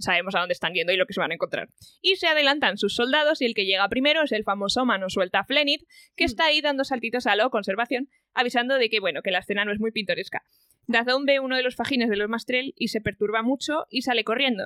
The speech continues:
Speaker 1: que probablemente para avisar en la capital de Losan de la burrada que acaba de pasar.
Speaker 2: Exactamente.
Speaker 1: Pero no llega muy lejos porque, el, <laughs> bueno, resulta que Dazón es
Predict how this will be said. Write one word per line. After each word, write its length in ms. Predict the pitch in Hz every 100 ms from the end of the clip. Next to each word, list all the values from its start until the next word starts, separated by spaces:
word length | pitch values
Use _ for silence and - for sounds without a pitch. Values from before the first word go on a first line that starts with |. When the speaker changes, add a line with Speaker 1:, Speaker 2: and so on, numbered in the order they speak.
| -
Speaker 1:
que 80 |
probablemente 480 | 214 196 190 202 240
para 160 | 240 208
avisar 240 | 180 190
en 60 | 185
la 80 | 196
capital 340 | 196 196 196
de 80 | 202
Losan 460 | 202 214 240 285 -
de 200 | 220 214
la 80 | 190
burrada 320 | 202 180 202
que 60 | 247
acaba 180 | 180 175
de 80 |
pasar. 260 | 175 208 302
Speaker 2:
Exactamente. 440 | 208 202 190 190
Speaker 1:
Pero 120 | - 240
no 80 | 262
llega 200 | 262 247
muy 120 | 254
lejos 400 | 262 - 233 -
porque, 320 | - 208 208
el, 140 | 196 -
<laughs> 460 | 202 185 214 254 226
bueno, 240 | 208 175
resulta 400 | 202 - 202 -
que 80 | 220
Dazón 320 | 196 - 202
es 220 | - 196